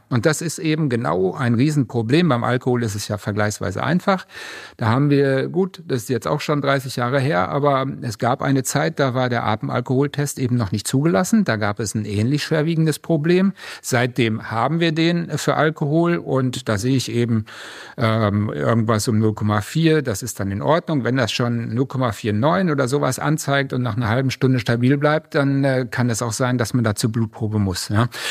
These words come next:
Und die Blutprobe ist eben das Einzige, was jetzt für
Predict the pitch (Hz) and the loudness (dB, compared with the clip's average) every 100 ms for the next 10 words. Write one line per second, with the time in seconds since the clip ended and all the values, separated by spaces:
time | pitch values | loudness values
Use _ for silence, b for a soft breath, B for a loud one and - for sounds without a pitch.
0 | B 160 110 113 147 247 - 214 202 185 | B 2 4 4 4 4 2 2 2 -2
1 | 151 - 143 139 117 104 - - 117 202 | -4 -2 -2 0 0 -4 -4 -2 0 2
2 | 226 - 135 165 165 113 117 151 - 151 | 0 -2 0 0 0 -2 -2 -2 -2 -2
3 | 156 - - - 107 | -2 -6 -12 -6 -6